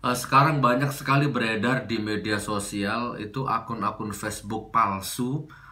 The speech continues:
yang mengatasnamakan saya. Pakai foto saya,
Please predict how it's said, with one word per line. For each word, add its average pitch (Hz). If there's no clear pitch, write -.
yang 110
mengatasnamakan 107
saya. 95
Pakai 107
foto 107
saya, 120